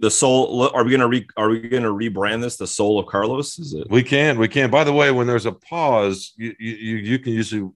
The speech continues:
Speaker 2: tell with the inflection of speech that then you go.
Speaker 1: No, I, I never know when you're gonna stop talking, Sean. It's, it's, uh, quite a lot, so I have to, I have to make sure.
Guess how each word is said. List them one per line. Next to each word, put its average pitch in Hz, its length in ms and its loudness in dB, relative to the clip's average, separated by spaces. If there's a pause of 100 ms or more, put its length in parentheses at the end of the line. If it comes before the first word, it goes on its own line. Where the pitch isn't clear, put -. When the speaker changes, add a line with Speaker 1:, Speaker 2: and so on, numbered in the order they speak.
Speaker 2:
tell 104 200 0
with 98 140 -2
the 92 60 -4
inflection 90 420 -4
of 78 80 -10
speech 92 400 -6
that 85 200 -10
then 90 140 -4
you 95 160 0
go. 85 440 -2 (260)
Speaker 1:
No, 151 440 2
I, 113 180 0 (100)
I 127 80 4
never 147 240 4
know 123 160 4
when 120 120 2
you're 107 100 -2
gonna 107 120 -4
stop 95 240 -4
talking, 95 380 -2
Sean. 78 320 -8
It's, - 360 -14
it's, - 300 -8
uh, 87 300 -2
quite 120 220 2
a 98 40 4
lot, 87 340 -2
so 80 180 -8
I 80 40 -6
have 92 180 -6
to, 82 160 -10 (140)
I 113 60 -8
have 110 80 -2
to 110 80 -2
make 92 160 -2
sure. - 120 -8